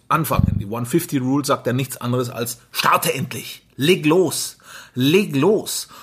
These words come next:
Und schau, was sich in den ersten fünfzig Folgen entwickelt. Schau, was sich da entwickelt. Und da hast du im Normalfall deinen Tipping Point noch gar nicht erreicht. Und du wirst eine unglaubliche Entwicklung sehen in den ersten fünfzig Folgen.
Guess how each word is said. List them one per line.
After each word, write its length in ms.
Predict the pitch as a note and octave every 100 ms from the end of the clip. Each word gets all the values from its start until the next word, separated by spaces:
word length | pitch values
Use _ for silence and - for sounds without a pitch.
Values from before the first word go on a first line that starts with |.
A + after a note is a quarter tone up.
| -
Und 120 | C#3+
schau, 340 | B2 D#3 G3 F#3+
was 160 | F3+
sich 120 | F3+ D#3
in 100 | D3
den 100 | D#3
ersten 340 | F3 E3+ E3+
fünfzig 420 | D3+ F3 - -
Folgen 300 | - D#3+ D#3
entwickelt. 540 | D3+ A#2 C#3+ A#2 G2+ - _ _ - - -
Schau, 320 | - - E3+ G3
was 160 | G3+
sich 140 | F#3 -
da 120 | E3
entwickelt. 560 | D#3+ B2 C#3 G#2+ - _ _ _ _ _ _ _ _ - - -
Und 300 | D#3 B2 - _ _ -
da 140 | D3
hast 200 | G3 -
du 80 | G#3
im 140 | D#3+
Normalfall 400 | C#3+ D3 F3 E3+
deinen 220 | D3 C#3+ C3+
Tipping 280 | A#3 E3+
Point 200 | B2+ C#3
noch 120 | C3 B2
gar 140 | A2
nicht 160 | A#2 G#2+
erreicht. 340 | F2+ F#2+ -
Und 120 | C#3+
du 180 | D#3 C#3+
wirst 340 | G#3 - -
eine 280 | E3 G3 G#3
unglaubliche 680 | A3 A3 A#3+ A3+ A#3+ A3+ G#3+
Entwicklung 460 | E3 C3+ C3+ B2+ A2+
sehen 200 | A2+ A2+
in 80 |
den 140 | A2 A2
ersten 260 | A2 -
fünfzig 380 | - A2+ - G2+
Folgen. 280 | - G2+ E2+